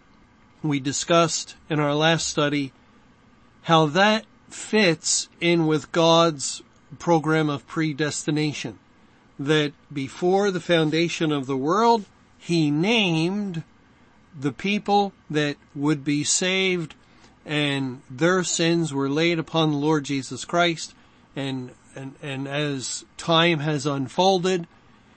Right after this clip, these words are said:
as the history of the world has taken place, God has found those people and those people only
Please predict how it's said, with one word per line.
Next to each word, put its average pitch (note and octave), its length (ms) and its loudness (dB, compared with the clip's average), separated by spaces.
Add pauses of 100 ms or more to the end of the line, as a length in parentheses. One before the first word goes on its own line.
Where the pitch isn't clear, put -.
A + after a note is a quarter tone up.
(160)
as C3+ 180 -4
the C#3 120 -4
history E3 420 0
of C#3 100 0
the C#3 80 -2
world E3 520 4 (320)
has C3+ 200 -8
taken D3+ 360 -2
place, G3+ 580 0 (540)
God F3 400 6
has E3 280 2
found E3+ 560 2 (120)
those G#3+ 680 4
people F3+ 720 0 (220)
and C3 180 -6
those F3+ 320 2
people F#3 540 -4
only D3+ 560 0